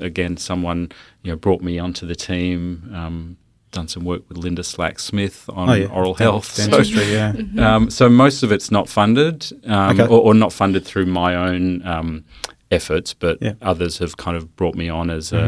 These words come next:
Speaker 2: Mm-hmm.
Speaker 1: as a junior research academic, I
Speaker 3: Mm.
Speaker 1: guess. Um,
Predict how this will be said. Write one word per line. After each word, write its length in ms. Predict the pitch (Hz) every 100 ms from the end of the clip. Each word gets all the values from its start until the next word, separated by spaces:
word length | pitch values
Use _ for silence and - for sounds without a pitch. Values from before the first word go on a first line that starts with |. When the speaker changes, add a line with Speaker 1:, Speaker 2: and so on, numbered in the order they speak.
| -
Speaker 2:
Mm-hmm. 160 | -
Speaker 1:
as 120 | 87 85
a 60 |
junior 580 | 80 87 85 85 82 82 92
research 560 | 87 85 - 87 -
academic, 640 | 82 - 85 87 85 87 -
I 80 |
Speaker 3:
Mm. 60 | 104
Speaker 1:
guess. 400 | 92 87 - - -
Um, 360 | 85 82 82